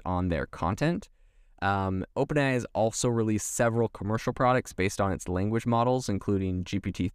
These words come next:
three powered chatbots, content generating tools, and even some A I powered writing assistants. Um,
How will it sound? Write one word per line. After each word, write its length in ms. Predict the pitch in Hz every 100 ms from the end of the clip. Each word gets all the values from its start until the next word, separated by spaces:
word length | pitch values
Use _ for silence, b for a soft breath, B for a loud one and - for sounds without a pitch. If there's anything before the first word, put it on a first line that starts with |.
| -
three 380 | 98 101 101 - b b
powered 340 | - 101 90 92
chatbots, 580 | - 117 104 127 - -
content 360 | - 120 110
generating 380 | 117 113 107 110
tools, 400 | - 113 110 104
and 340 | 98 101 101 - - _ -
even 280 | 110 107 104
some 220 | 110 104
A 180 | - 104
I 320 | 101 98 98 95
powered 440 | - 101 101 98 -
writing 400 | 95 101 104 101
assistants. 760 | 95 - 92 - 65 65 - - _ - _ -
Um, 460 | 98 95 92 90